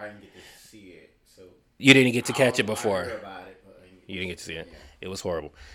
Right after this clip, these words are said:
Speaker 2: Okay, so he, anyways, he goes on. This is what he told the paparazzi,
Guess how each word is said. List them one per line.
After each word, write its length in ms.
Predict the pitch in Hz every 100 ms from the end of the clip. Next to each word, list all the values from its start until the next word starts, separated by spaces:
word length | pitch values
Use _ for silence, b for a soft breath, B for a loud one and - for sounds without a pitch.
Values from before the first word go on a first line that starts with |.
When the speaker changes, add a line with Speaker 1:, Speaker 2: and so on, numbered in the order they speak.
| B -
Speaker 2:
Okay, 220 | 143 160
so 360 | 156 143 131 123
he, 460 | 147 156 139 135
anyways, 280 | 170 160 143
he 60 | 139
goes 220 | 156 160
on. 320 | 156 147 147
This 160 | 131 147
is 100 | 131
what 120 | 135
he 80 | 135
told 240 | 135 123
the 60 | 120
paparazzi, 720 | 117 113 113 113 117 113